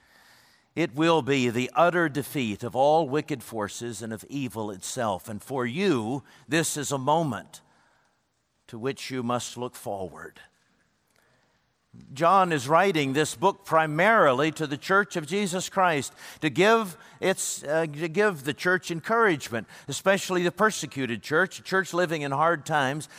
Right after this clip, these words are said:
and so it applies to us as well. And so these mar-, these words about the defeat of evil are to be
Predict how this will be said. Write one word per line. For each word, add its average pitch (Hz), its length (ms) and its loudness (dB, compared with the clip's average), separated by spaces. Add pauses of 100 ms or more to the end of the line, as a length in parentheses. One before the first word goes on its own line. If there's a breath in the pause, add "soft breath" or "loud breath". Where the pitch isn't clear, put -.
(180 loud breath)
and 160 240 0
so 165 200 2
it 151 100 0
applies 151 460 0
to 143 140 -2
us 147 360 0 (260 loud breath)
as 147 260 0
well. 156 600 4 (800 soft breath)
And 123 100 -20
so 165 240 2
these 147 720 -2
mar-, 147 380 2
these 143 420 -4
words 160 580 4
about 160 440 4
the 131 60 -6
defeat 151 440 -2
of 127 140 -2
evil 143 360 2
are 127 200 4
to 135 100 -12
be 135 280 -2